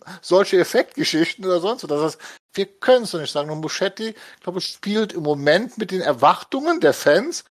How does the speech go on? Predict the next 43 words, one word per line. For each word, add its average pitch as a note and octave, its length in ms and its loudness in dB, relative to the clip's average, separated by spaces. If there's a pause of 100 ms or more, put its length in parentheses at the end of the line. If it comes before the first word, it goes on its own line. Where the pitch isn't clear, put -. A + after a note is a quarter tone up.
und C3 80 -10
das C3+ 160 0
macht D#3 280 0
er, C#3 200 2 (420)
muss D3 160 -2
ich C#3 100 -6
sagen, C#3+ 300 2
richtig C#3+ 400 -8
gut. G#3+ 340 -6
Aber F3 300 4
das E3+ 300 -4
ist, - 180 -10
wo D3 180 -6
ich A3+ 220 -4
zum B3 140 -12
Beispiel G3+ 380 -2
auch E3+ 120 0
immer E3+ 160 -4
wieder D#3+ 160 0
sage, D#3+ 300 0 (580)
so C#3+ 120 2
ein C#3+ 80 -2
bisschen F#3+ 260 2
Bedenken E3 500 2
haben, E3+ 340 0
das - 300 -2
kann G#3+ 400 -4
auch F#3 140 -2
nach G3 220 -2
hinten G#3 360 -8
losgehen, C3+ 460 -6
wenn C#3 160 -4
ich C#3+ 120 -8
da C#3+ 140 2
Erwartungen E3+ 640 -2
aufbaue D#3 640 4
und D#3 220 -6
die F3+ 100 -4
dann E3+ 140 2
nachher E3+ 260 2
nicht E3+ 200 -8
einhalten B2+ 480 -4
kann. G2 280 -16